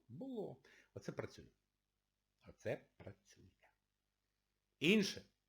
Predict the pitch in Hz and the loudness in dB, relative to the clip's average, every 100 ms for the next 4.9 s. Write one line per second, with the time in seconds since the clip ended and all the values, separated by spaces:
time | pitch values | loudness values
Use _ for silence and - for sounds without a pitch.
0 | - - - - _ _ _ _ _ _ | -18 -16 -16 -20 _ _ _ _ _ _
1 | _ _ _ _ _ _ _ - - _ | _ _ _ _ _ _ _ -18 -18 _
2 | _ _ _ _ _ _ 131 - - 139 | _ _ _ _ _ _ -20 -8 0 2
3 | 131 - 98 - 80 - - _ _ _ | 0 -4 -8 -10 -16 -18 -20 _ _ _
4 | _ _ - - - 92 87 - | _ _ -20 -20 -14 -12 -14 -20